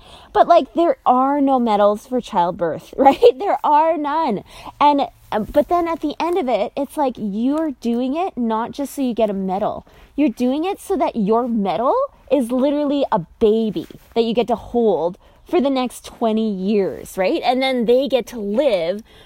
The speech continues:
for the rest of their lives because you chose to, like,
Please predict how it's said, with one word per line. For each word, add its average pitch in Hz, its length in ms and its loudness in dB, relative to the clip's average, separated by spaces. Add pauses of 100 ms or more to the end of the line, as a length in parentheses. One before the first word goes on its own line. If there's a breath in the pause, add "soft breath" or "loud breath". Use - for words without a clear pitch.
(120 loud breath)
for 294 100 -2
the 294 140 0
rest 285 300 -2
of 262 100 -2
their 240 160 0
lives 226 640 -2 (220 soft breath)
because 330 280 -4
you 359 100 2
chose 339 560 -4
to, 226 380 -6
like, 247 240 -2